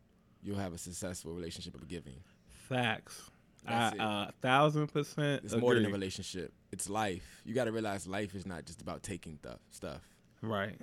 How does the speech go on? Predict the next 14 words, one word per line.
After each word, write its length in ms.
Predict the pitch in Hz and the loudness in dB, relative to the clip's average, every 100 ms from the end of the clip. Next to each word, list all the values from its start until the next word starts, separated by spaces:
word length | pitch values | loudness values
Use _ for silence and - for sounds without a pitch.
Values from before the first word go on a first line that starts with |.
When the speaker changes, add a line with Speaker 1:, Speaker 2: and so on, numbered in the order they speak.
| - | -14
Speaker 1:
And 120 | - 90 | -8 -4
then 80 | |
when 100 | 95 | -4
you 60 | 104 | 0
realize 300 | 117 101 92 | 0 0 0
that, 240 | 127 131 | 0 0
you'll 120 | 110 95 | 0 0
know 140 | 123 | 0
a 40 | |
relationship 420 | 98 92 92 87 - | 0 -2 -6 -10 -12
is 80 | - | -10
about 240 | 82 78 78 | -8 -8 -4
giving 280 | 127 78 | -4 -6
something. 320 | 76 67 69 | -10 -12 -14